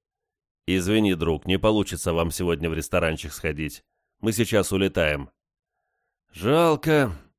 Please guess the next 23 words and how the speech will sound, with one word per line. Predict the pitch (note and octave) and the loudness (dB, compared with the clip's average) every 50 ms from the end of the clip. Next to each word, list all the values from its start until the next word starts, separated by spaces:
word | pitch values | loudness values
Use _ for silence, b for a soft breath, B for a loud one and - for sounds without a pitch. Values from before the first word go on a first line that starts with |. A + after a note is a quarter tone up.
| _ _ _ _ _ _ - | _ _ _ _ _ _ 0
На | F2 G2 | 2 4
миг | G#2+ A2+ A2 - G#2+ | 4 4 4 4 4
он | G2+ F#2+ | 0 2
погрустнел, | - F#2+ F2 F2 F#2 F#2 - - A2+ B2 C3 C3 B2+ - _ _ _ _ _ _ _ - | 2 0 0 2 0 0 0 0 2 2 2 2 0 -2 _ _ _ _ _ _ _ -10
а | - D2 | -8 -2
потом | - E2+ - - D#3 D#3 | -2 -2 2 2 2 2
снова | - - G2+ G#2+ B2 C3 A#2+ | 2 2 2 2 4 4 2
жизнерадостно. | G2+ G#2 G2 E2+ F#2 F#2 F2 E2+ E2 D#2 D2+ - - D#2+ D#2 C#2+ - _ _ _ _ _ _ _ _ _ _ | 2 2 0 2 2 2 4 4 2 0 -2 -4 -4 -4 -4 -4 -6 _ _ _ _ _ _ _ _ _ _
«Ну | - G2 A#2+ | -2 0 2
ты | A#2 D#3+ D3+ | 2 2 2
как? | - C3 F2+ D2+ - - - _ _ _ _ _ _ _ _ - | 2 2 0 0 -2 -8 -20 _ _ _ _ _ _ _ _ -10
Не | D#2 E2 F#2 | -4 -2 2
надумал | G2 G2 F#2 E2+ G#2+ C#3 E3 F3 E3+ | 2 2 4 4 4 4 4 4 2
к | - D3+ | 2 2
нам | D#3 C#3 A#2+ A#2 | 0 2 2 2
на | A#2+ A2+ | 2 0
ферму?» | - B2 G#2 F2 D#2+ D2+ D2+ C2+ - _ _ _ _ _ _ _ _ _ _ _ _ _ _ _ _ - | 2 2 2 2 2 -2 -4 -6 -8 _ _ _ _ _ _ _ _ _ _ _ _ _ _ _ _ -6
«Нет, | - F2+ F2 D#2+ - | -2 -2 -2 -2 -4
спасибо, | - - F#2+ F2+ - - F2+ D2 D2 | -4 -4 -2 -2 -2 -4 -4 -4 -4
лучше | D2 D#2 G#2+ C#3+ C#3+ - - F#2+ | -4 -2 0 -2 -2 -4 -6 -8
ты | D#2 - E2+ - | -6 -6 -6 -6
к | - | -6
нам». | D#2+ D2 C#2+ C2+ C2+ | -6 -6 -6 -8 -10